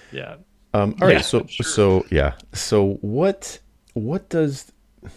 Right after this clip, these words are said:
Speaker 2: so imagine, imagine we're s-, I'm kind of, like, mentally moving through the timeline of, of a listener who's, you know, maybe they've got a SaaS, they built it up, they're doing, I don't know, ten grand a month, uh,
Speaker 1: Great.
Speaker 2: M R R,
Speaker 1: Yeah.
Speaker 2: and,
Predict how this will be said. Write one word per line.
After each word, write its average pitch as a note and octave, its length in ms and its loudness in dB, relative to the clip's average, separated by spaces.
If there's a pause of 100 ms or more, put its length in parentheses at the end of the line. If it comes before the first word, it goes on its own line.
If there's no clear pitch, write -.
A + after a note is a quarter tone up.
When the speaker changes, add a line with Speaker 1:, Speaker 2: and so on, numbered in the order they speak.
(320)
Speaker 2:
so A2 180 2
imagine, D#3 420 2
imagine A#2+ 360 0
we're A2 80 4
s-, - 180 -2
I'm F#2+ 80 0
kind G2+ 160 2
of, F#2 80 4
like, E2 140 2
mentally E2+ 420 0
moving D#2+ 260 2
through D#2 160 -2
the C#2+ 80 -2
timeline D2 480 0
of, C#2+ 280 -6
of D2 480 -8
a F2+ 100 -2
listener D2 440 -2
who's, C#2+ 340 -6 (360)
you D#2 100 -8
know, D2+ 60 -2
maybe D#2+ 260 0
they've D#2 140 0
got D2+ 180 0
a D#2 40 -2
SaaS, D2 320 -2
they D#2 100 -2
built D2+ 300 -2
it D#2 80 -2
up, D2+ 280 -2
they're D2+ 180 -2
doing, D2+ 500 -2 (340)
I G#2 120 0
don't E2 120 -2
know, D2+ 300 -6 (320)
ten A#2+ 260 0
grand F#2 280 2
a E2 40 0
month, D#2 460 -4 (260)
uh, - 140 -4
Speaker 1:
Great. C#3 160 0
Speaker 2:
M D3 100 2
R E2 220 2
R, D2+ 260 2
Speaker 1:
Yeah. D2+ 120 -2 (460)
Speaker 2:
and, D#2 640 -6